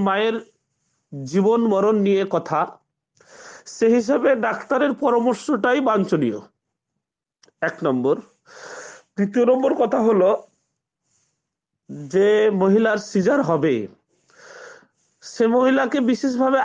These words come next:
আগে দেখতে হবে যে নরমাল এক ডাক্তারের কথা শুনে হবে না,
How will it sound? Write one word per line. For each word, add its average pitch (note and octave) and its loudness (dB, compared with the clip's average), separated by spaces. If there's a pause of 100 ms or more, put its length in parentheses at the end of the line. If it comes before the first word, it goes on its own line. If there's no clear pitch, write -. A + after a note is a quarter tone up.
(160)
আগে G#3 0 (460)
দেখতে C#4 -4
হবে F3 2 (100)
যে D#3 0 (120)
নরমাল B3 0 (1200)
এক A#3+ -2 (120)
ডাক্তারের D4 -2
কথা C4 0
শুনে A3 2
হবে B2 2
না, F#2+ -10